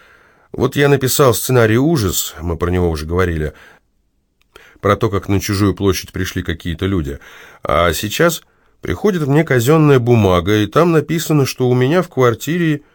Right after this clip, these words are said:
ещё прописана какая-то гражданка Голицына.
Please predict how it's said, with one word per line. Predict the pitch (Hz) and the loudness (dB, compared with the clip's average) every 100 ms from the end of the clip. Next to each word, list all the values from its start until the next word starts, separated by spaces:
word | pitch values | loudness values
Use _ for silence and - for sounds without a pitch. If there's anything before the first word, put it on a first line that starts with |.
| _ _ | _ _
ещё | - 110 - 185 | -4 -4 0 0
прописана | 156 135 151 160 151 131 | 2 0 -2 -2 0 0
какая-то | 117 131 135 120 | 0 0 -2 -2
гражданка | 101 107 98 87 101 110 110 113 | 0 2 2 0 2 2 0 -6
Голицына. | 107 98 113 90 82 78 - 71 65 62 | -4 0 0 0 -4 -8 -12 -10 -12 -14